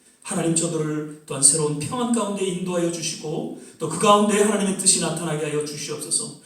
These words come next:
봉사하는 모든 의료진들과 또 여러 봉사자들을 주님께서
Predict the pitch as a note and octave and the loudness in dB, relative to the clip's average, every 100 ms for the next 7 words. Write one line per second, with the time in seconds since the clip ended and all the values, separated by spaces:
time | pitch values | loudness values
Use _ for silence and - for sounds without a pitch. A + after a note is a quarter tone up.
0 | - - F#3 F#3 F3+ F#3 F#3+ F#3 A3+ A#3+ | -20 -4 4 6 6 4 2 8 8 8
1 | B3+ A#3 A#3 A3+ A3+ - E3+ D3+ D3 D3 | 6 4 6 6 4 2 -2 -4 -4 -4
2 | A2+ - - - - D#3 D#3 D3+ C#3+ G#3 | -6 -10 -14 -16 -4 -2 0 -2 2 8
3 | A3+ A3 D#3+ F3 F3+ F3 F3 F3 E3 D#3+ | 8 8 4 2 0 -2 -2 -2 -4 0
4 | D#3 D#3+ D#3 | 2 2 0